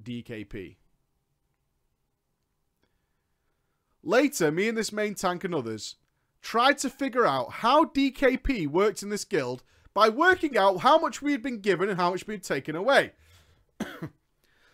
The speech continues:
This, my friends, is the D K P system that they had.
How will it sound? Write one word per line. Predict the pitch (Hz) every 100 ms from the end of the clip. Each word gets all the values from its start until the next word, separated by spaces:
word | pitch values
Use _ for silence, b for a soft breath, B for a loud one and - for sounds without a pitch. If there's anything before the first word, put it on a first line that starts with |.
| _ _ -
This, | 143 311 359 -
my | 302 294
friends, | 277 262 196 175 247 - - _ _ _ _ _
is | 208 196
the | 220
D | - 277 294
K | 285 269
P | 269 285 269
system | - 160 131 127 113 139 _ _ _ _ _ _
that | 131 98
they | 120
had. | 110 127 87